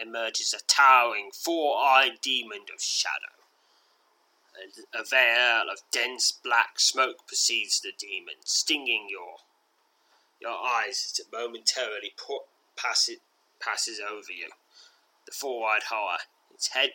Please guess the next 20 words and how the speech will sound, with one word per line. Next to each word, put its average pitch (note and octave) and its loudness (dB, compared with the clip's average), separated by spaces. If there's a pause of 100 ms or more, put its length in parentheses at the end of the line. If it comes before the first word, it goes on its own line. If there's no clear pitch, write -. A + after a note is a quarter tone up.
bent B2+ 0
at F2 -6
an A2 -8
odd A#2+ 0
angle G#2+ -6
where F#2+ -12
it - -20
meets C3 -2
the - -6
ceiling B2+ 0
of G2 -14
the - -10
corridor, D#2+ -10 (580)
emits B2+ -2
an A#2+ -8
enraged B2+ 0
howl A2 -2
and - -12
surges A#2 -2
forward, G2 -8